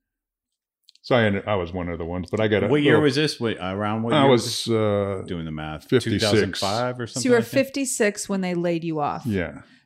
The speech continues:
Speaker 3: Now, you had not purchased this house yet, had you?
Speaker 1: Yeah, we were here,
Speaker 3: Okay, so
Speaker 1: like,
Speaker 3: tell
Speaker 1: two
Speaker 3: us
Speaker 1: years.
Speaker 3: Okay, so tell us about that. Let's go back really quick, 'cause you were working as an electrician at the Orlando Sentinel.
Speaker 1: Mm-hmm.
Speaker 3: You lived in an area called Deltona, which was about, what, forty minutes from the Sentinel?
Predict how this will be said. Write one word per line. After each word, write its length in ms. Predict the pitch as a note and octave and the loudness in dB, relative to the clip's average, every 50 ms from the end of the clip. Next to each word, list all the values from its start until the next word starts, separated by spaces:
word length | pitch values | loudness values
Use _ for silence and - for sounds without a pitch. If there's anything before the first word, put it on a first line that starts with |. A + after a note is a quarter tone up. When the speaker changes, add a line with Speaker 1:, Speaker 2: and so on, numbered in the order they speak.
| _ - | _ -4
Speaker 3:
Now, 420 | A3 A#3 A3+ A3 A3 G#3+ G3+ - - _ _ _ - | -2 -2 0 0 0 0 -2 -4 -6 _ _ _ -8
you 380 | A3+ G3+ G3+ G#3 B3 C#4+ D#4 | -6 -6 -4 -2 -2 -2 0
had 200 | D#4+ D4+ C#4+ G#3+ | 0 0 0 0
not 240 | G3+ G3+ F#3+ - - | -2 -4 -6 -6 -6
purchased 340 | - G#3+ G3 - F#3+ E3+ - | -4 -4 -4 -4 -6 -8 -6
this 160 | - D#3+ - | -6 -8 -6
house 300 | - - G#3 G#3 G3+ - - | -2 0 0 0 0 -2 -6
yet, 140 | - C#2+ | -6 -8
had 240 | D#3+ E3+ F#3 E3+ E3 | -6 -4 -4 -4 -2
you? 220 | F3+ G3 A3 A3+ - _ _ _ | -2 -2 -2 -4 -6 _ _ _
Speaker 1:
Yeah, 120 | - E3 - | -2 -2 0
we 180 | G3 A#2 C3 | 2 2 2
were 80 | B2 A2 - | 2 4 4
here, 80 | C4+ | 4
Speaker 3:
Okay, 140 | - D#4 B3+ | 4 4 0
so 200 | A#3 A#3 - C4+ | 0 0 -2 -2
Speaker 1:
like, 180 | C4 C4 B2+ G3 | 2 4 4 4
Speaker 3:
tell 100 | - C4 | 4 4
Speaker 1:
two 100 | - C3+ | 4 4
Speaker 3:
us 40 | A#2 | 6
Speaker 1:
years. 480 | A2+ A2 G#2 G2 F#2 - - - - _ - | 6 6 4 2 0 -4 -8 -14 -10 _ -2
Speaker 3:
Okay, 160 | B3 B3 B3 | 2 2 2
so 160 | A#3 - B3+ | 2 2 -2
tell 220 | A3+ - C#4 C#4+ C#4+ | -4 -2 0 2 2
us 160 | C#4+ C#4 - | 2 2 0
about 360 | A3+ F#3+ F#3 E3 - E3+ - - | -2 0 0 -2 -2 -4 -6 -4
that. 180 | D#3+ A#2+ - | -4 -2 -2
Let's 160 | F#3 G3 - | -2 -2 -2
go 120 | - C4 A#3+ | 0 0 2
back 280 | - G#3+ F#3+ F#3+ - | 2 2 0 0 0
really 180 | G#3 F#3+ F#3+ F#3 | -2 -2 -2 -2
quick, 180 | F#3 - F#3+ - | -2 -4 -6 -4
'cause 140 | - G#3 F#3 G#3+ | -4 -6 -4 -4
you 80 | B3 | -2
were 100 | C4 B3+ | -2 -2
working 420 | G#3+ G3 G#3+ B3+ C4+ C4 - D4+ C4+ | -2 0 0 0 0 0 -2 -4 -2
as 140 | B3+ B3 | -2 -2
an 80 | B3+ A#3+ | -2 -2
electrician 560 | A3+ A#3 A3+ - - F#3+ E3+ - - F#3 F3 | -2 -2 -4 -2 -2 -2 -2 -2 -2 -4 -4
at 100 | E3+ E3+ | -4 -4
the 60 | - | -4
Orlando 380 | E3 E3 E3+ E3+ E3+ E3+ F3+ G3+ | -6 -4 -4 -6 -6 -4 -4 -4
Sentinel. 420 | G3 - - D3+ - D#3 D#3 D#3 | -4 -2 -4 -4 -4 -2 0 2
Speaker 1:
Mm-hmm. 240 | C#3 B2+ B2 C3 B2+ A#2+ - _ _ - - | 2 4 4 4 2 0 -2 _ _ -16 -6
Speaker 3:
You 120 | - G3+ G3 | -2 -2 2
lived 220 | G3 G#3+ G#3 G#3 | 4 4 4 4
in 100 | B3 A#3+ | 2 2
an 120 | B3+ A#3+ | 2 0
area 600 | - - F3+ F3 E3+ E3+ E3+ E3 E3+ F3+ F#3+ G3+ - - _ _ _ | 0 0 -2 -2 -2 -2 0 0 2 0 0 -2 -4 -14 _ _ _
called 440 | - - G#3 F#3 F3+ F3 E3+ E3+ - | -8 0 2 4 4 4 2 0 -2
Deltona, 520 | F#3+ F3 F3 - - G#3 F3 E3 E3 E3 | -2 -2 -2 -2 -4 -4 -4 -4 -4 -6
which 220 | E3 E3 E3 - - | -6 -6 -6 -6 -6
was 160 | F3 E3+ D#3+ | -6 -4 -4
about, 320 | F3 D#3+ E3+ D#3+ D#3 - | -4 -4 -2 -2 -2 -2
what, 200 | D#3+ E3+ - - - | -2 -4 -4 -4 -8
forty 400 | - _ - F3+ F3+ F#3 F#3 F3+ | -16 _ -6 -2 -2 0 0 0
minutes 280 | F3+ F3 F3+ F#3 - | -2 -2 -2 -4 -6
from 200 | - - F3+ E3 | -6 -6 -4 -4
the 80 | F3 F#3+ | -2 -4
Sentinel? 500 | F#3 - - - - G#3 G#3+ A#3+ B3+ C4 | -4 -4 -4 -6 -4 -2 -2 -2 -2 -2